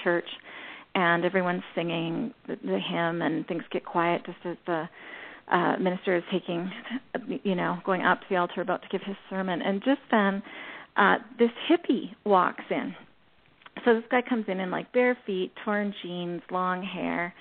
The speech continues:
and he kind of walks around, uh, the, um,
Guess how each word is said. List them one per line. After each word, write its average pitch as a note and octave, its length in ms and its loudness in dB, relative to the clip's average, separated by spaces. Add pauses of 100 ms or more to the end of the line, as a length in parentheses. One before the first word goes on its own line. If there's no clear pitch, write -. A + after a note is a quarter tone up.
(480)
and G#3 100 4
he G#3 60 4
kind A#3 320 4
of G3+ 120 -2
walks F3+ 500 2 (100)
around, F3 560 -2 (560)
uh, E3 380 2 (180)
the, E3 320 0
um, D3+ 500 0